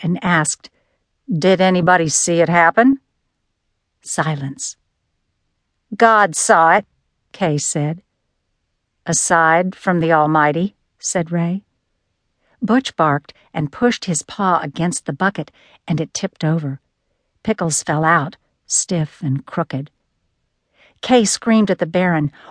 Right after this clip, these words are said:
"Why does he keep doing that?" "Control your dog,"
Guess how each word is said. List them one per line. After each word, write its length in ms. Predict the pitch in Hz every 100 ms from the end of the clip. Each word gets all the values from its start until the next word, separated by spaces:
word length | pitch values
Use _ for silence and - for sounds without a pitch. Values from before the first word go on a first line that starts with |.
| -
"Why 380 | 240 277 320 349
does 220 | 339 -
he 140 | 277
keep 280 | 247 277 269 196
doing 480 | 147 330 339 262 220
that?" 600 | 269 262 240 220 208 - _ _ _ _ _ _ _ _
"Control 460 | - 214 - 220 208
your 180 | 180 160
dog," 560 | 165 160 156 156 156